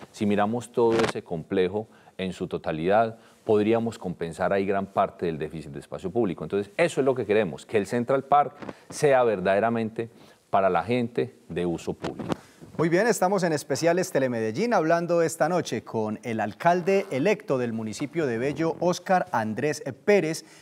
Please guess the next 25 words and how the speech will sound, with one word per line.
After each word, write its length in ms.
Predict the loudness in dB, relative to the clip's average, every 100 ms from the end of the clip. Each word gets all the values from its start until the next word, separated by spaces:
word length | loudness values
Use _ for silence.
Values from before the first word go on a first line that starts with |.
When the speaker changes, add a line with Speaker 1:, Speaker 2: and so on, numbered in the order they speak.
| _
Speaker 2:
quien, 280 | -4 -2 0 0
eh, 180 | -2 0
fue 300 | 2 4 4
elegido 400 | 2 4 4 2
con 120 | 2
más 140 | 0 0
de 140 | -2
cuarenta 640 | 0 2 4 2 -2 -2 -2
y 100 | -2
un 160 | -4
mil 180 | -4 -2
votos 380 | 0 0 0 -8
con 160 | -6
el 80 | -2
aval 240 | 0 0 0
del 160 | -4
Centro 520 | -4 -6 -4 -2 -2 -2
Democrático. 760 | -6 -6 -2 2 2 0 -4
Ya 180 | 0 0
había 200 | 2 0
sido 300 | -2 -2 -2
mandatario 640 | -2 -4 -2 -2 0 0 -2
en 120 | -4
una 160 | -4 -4
oportunidad 720 | -4 -4 -4 -2 2 2